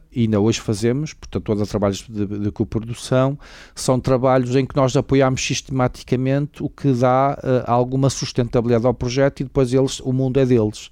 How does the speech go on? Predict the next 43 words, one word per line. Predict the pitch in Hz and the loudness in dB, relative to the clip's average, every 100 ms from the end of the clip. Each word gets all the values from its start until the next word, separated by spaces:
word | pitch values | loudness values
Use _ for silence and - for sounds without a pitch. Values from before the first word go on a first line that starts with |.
| - - - - | -20 -20 -4 2
E | |
é | 120 | 2
sempre | - 120 120 | 2 -2 -2
assim | - | -2
que | 117 | 0
nós | 123 120 | 0 2
<laughs> | |
encaramos. | 127 - - 95 101 - - - - - - - - | 2 0 -4 -6 -8 -16 -20 -20 -18 -16 -16 -16 -2
Mas, | 135 151 143 131 - 196 | 2 4 4 2 0 -2
eh, | 123 - 127 - | -2 0 -2 0
já | 117 147 | 2 2
há | 127 | 4
muito | 151 175 | 2 2
tempo | - 135 117 | 2 0 0
esta | 113 123 | -2 -4
parte, | - 117 123 - 131 | 0 0 0 -6 -4
nós | 139 127 | -2 -2
criamos | - 131 120 107 110 | 0 2 2 0 -4
através | 101 113 110 | -2 0 0
da | 104 101 | 0 -2
Casa | - 107 110 | 0 0 2
das | 123 156 | 2 2
Artes | 190 - | 0 -2
e | |
depois | - 117 120 | -2 -2 -2
o | |
município, | 110 117 120 - 120 - 110 101 - - - - - - | -2 -2 -4 -2 -2 0 -2 -2 -4 -14 -20 -20 -20 -6
ehm, | 107 98 98 95 98 101 - | -2 0 2 0 -4 -6 -8
e | - | -2
penso | 117 110 - | -2 -2 -4
que | 113 | -4
muito | 113 107 | -4 -4
bem | 104 110 110 | 0 0 0
foi | 123 | 0
sustentando | 110 - - - 113 104 123 117 113 107 101 104 | -2 -4 -4 0 0 0 2 2 0 -2 -2 -2
e, | 107 104 107 | -2 -2 -4
e | |
foi | - 113 | -2 0
dando | 104 107 104 | 0 0 0
a, | 98 | 0
também | 110 107 107 | 0 0 2
alguns | 104 104 110 | 0 0 0
apoios, | 120 - 135 143 143 | -2 0 2 2 0